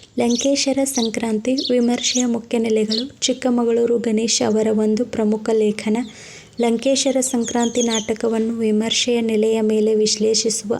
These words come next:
ಅವರ ಇಲ್ಲಿನ ಬಗೆ ತುಂಬ ವಿಶಿಷ್ಟವಾದುದು. ಪಿ ಲಂಕೇಶರ ಸಂಕ್ರಾಂತಿ ಇಪ್ಪತ್ತನೇ ಶತಮಾನದ ಕೊನೆಯ ಭಾಗದಲ್ಲಿ ರಚನೆಯಾದ ಒಂದು ಶ್ರೇಷ್ಠ ನಾಟಕ.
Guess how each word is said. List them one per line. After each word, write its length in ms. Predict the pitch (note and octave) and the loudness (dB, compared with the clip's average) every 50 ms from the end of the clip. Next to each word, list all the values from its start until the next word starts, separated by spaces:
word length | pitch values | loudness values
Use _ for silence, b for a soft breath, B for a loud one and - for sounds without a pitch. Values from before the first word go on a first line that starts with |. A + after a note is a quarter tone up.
| - - | -4 -2
ಅವರ 240 | A3+ A3 A3 A3 A3 A3 | -2 0 2 2 2 2
ಇಲ್ಲಿನ 360 | A3 G#3+ G#3+ G#3+ A3 G#3+ A3 G#3+ | 2 2 2 2 2 2 0 0
ಬಗೆ 320 | G#3 G#3+ G#3 G3+ A3 B3 C4 B3 B B B B B B B - - | 0 0 0 0 0 -2 -2 -4 B B B B B B B -6 -2
ತುಂಬ 200 | B3+ A3+ A3+ A3+ A3+ | 0 0 2 2 2
ವಿಶಿಷ್ಟವಾದುದು. 880 | G#3+ G#3+ G#3+ G#3+ - A3 G#3 - - G#3+ G#3 G#3 G3 F#3 G3+ G3 - C#4 F4 B B B B B B B B B - | 2 2 2 0 0 0 0 0 0 0 2 2 2 0 0 0 0 -2 -2 B B B B B B B B B -4
ಪಿ 140 | - C#4 C#4 C#4+ | -2 0 2 2
ಲಂಕೇಶರ 640 | C#4 C#4 C4+ B3 B3 - C4 C4 B3+ - C4 B3+ B3+ A#3+ | 2 2 2 0 0 0 0 0 0 0 0 0 0 -2
ಸಂಕ್ರಾಂತಿ 600 | - - A#3+ A3 G#3+ - A#3 A#3 A3+ A3 - B3 A#3 | 0 -2 -2 -2 -2 -4 -4 -4 -4 -2 -2 -2 -2
ಇಪ್ಪತ್ತನೇ 540 | A3 A3 - - A3+ A3 - B3 A#3 A#3+ B3 | -2 -2 -2 -4 -4 -2 -2 0 0 0 0
ಶತಮಾನದ 640 | A#3 - A#3+ A3 - A3 A3 A3 A3 A3 A3+ G#3+ A3 A3 A3 | 0 0 0 0 -2 -2 -2 -2 0 0 0 -2 -2 -2 -2
ಕೊನೆಯ 320 | - G#3+ G#3+ A3 A3 A3 A3 G#3 | 0 2 2 2 2 0 -2 -4
ಭಾಗದಲ್ಲಿ 640 | - - G#3+ G#3 G3+ G#3+ G#3+ G#3+ G#3+ G#3 G#3 A3+ A#3 - - - | -4 -4 -2 -2 0 0 2 2 2 2 2 0 0 -2 -4 -4
ರಚನೆಯಾದ 580 | A3+ G#3+ G#3+ A3+ A3 A#3 A#3 A3+ A3 G#3 G#3 A3 G#3+ G#3+ | -4 -2 0 -2 0 0 0 0 0 0 0 0 0 2
ಒಂದು 220 | G#3+ G#3 G#3 A3 | 2 2 2 2
ಶ್ರೇಷ್ಠ 440 | G#3+ - - A3 G#3+ G#3+ G#3 - - A3+ | 0 0 0 0 0 0 0 -2 -2 -2
ನಾಟಕ. 440 | A3 G#3+ G#3 G3 G3 G3+ G3+ G3+ - | 0 0 0 0 -2 -2 -6 -4 -4